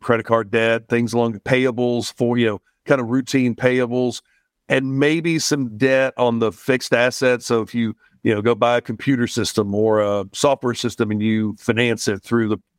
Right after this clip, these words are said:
provider, you may see some minor debt there.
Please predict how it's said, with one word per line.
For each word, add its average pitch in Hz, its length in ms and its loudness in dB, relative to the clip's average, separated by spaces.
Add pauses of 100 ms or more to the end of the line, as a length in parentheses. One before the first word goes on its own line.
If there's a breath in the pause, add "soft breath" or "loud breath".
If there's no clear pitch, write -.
provider, 98 560 0 (380)
you 139 100 0
may 139 140 4
see 135 200 -2
some 123 200 0
minor 127 500 0
debt 110 380 -2
there. 165 240 0